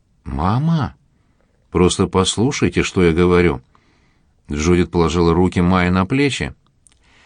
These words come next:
«Мы обвиним в афёре с Яс Pharmaceuticals Джо.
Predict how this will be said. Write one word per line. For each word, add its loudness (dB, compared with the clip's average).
«Мы 4
обвиним 2
в 2
афёре 2
с -6
Яс 0
Pharmaceuticals 0
Джо. 0